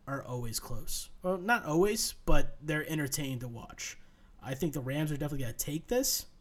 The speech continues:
over the forty-niners, but I feel like the forty-niners, uh, defensively are great. Or not great, they're good.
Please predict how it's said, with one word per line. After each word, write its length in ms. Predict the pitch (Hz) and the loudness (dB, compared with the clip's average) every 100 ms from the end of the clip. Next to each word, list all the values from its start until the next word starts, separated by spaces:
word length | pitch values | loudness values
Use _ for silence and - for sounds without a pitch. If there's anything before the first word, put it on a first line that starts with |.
| - | -10
over 180 | 135 131 | -6 -6
the 80 | 117 | -6
forty-niners, 760 | - 147 135 123 151 196 202 - - - - - | -6 -6 -6 -6 -6 -6 -6 -10 -20 -20 -20 -14
but 340 | 151 175 170 - | 0 2 2 -2
I 100 | 160 | -4
feel 240 | - 233 | -2 -2
like 120 | 240 | -2
the 80 | 208 | -4
forty-niners, 880 | - 196 190 175 175 170 160 - - - - - - - - | 0 0 2 2 2 2 0 -4 -8 -16 -20 -20 -20 -14 -6
uh, 400 | 135 135 135 135 - - | -2 0 0 -4 -14 -18
defensively 800 | 135 147 131 151 151 175 190 208 | -8 -6 -4 -2 -2 2 2 2
are 120 | 139 | -2
great. 380 | 131 127 135 180 - - - - | -6 -4 -2 -2 -6 -20 -20 -8
Or 80 | 147 | -4
not 180 | 185 - | -4 -4
great, 300 | 127 123 113 | -6 -6 -6
they're 120 | 110 | -10
good. 360 | - 139 123 | -6 -4 -4